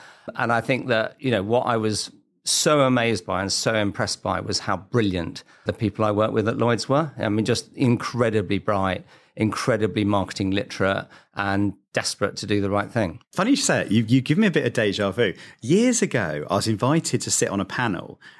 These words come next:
Speaker 2: um, at, at an agency event, so, so probably about a hundred people from agencies there, talking about the pitch process, right?
Speaker 1: Mm-hmm.
Speaker 2: And I was the,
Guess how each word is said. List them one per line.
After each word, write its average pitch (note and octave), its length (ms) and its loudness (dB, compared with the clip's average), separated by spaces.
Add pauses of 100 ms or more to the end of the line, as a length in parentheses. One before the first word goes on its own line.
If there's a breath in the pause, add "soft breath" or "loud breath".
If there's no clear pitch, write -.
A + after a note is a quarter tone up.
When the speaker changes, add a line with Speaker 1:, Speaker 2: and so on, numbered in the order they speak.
(120)
Speaker 2:
um, G2+ 380 0
at, A2 160 0
at G2+ 180 2
an G2 180 0
agency B2+ 440 0
event, D#2+ 400 -2
so, F2 180 -4
so F2 140 -8
probably F#2+ 160 0
about F2 180 -2
a - 40 -8
hundred A#2+ 420 0
people F2+ 240 -4
from F2 100 -2
agencies E2 480 -4
there, D#2 320 -10 (320 loud breath)
talking D#3 380 0
about G2+ 460 -2
the - 60 -8
pitch - 300 -6
process, - 580 -10
right? A2 220 -2
Speaker 1:
Mm-hmm. - 100 -18 (300 loud breath)
Speaker 2:
And A#2+ 160 2
I F3 160 2
was E3 220 4
the, B2 260 0